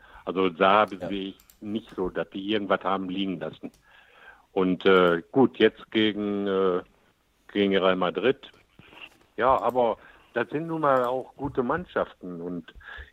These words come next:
Speaker 1: ich sage, Gladbach, äh, ist in der Lage, weiterzukommen.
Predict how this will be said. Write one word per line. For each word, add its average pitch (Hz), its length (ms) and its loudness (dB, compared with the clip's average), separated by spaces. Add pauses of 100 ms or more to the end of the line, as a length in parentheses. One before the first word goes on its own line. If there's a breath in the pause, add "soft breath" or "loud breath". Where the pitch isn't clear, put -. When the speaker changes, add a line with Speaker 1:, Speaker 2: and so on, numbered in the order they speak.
Speaker 1:
ich 135 260 0
sage, 156 500 4
Gladbach, 139 440 -4 (260)
äh, 117 260 -4 (120)
ist 110 100 -10
in 127 120 -6
der 123 140 -2
Lage, 120 720 -2 (200)
weiterzukommen. 151 800 -2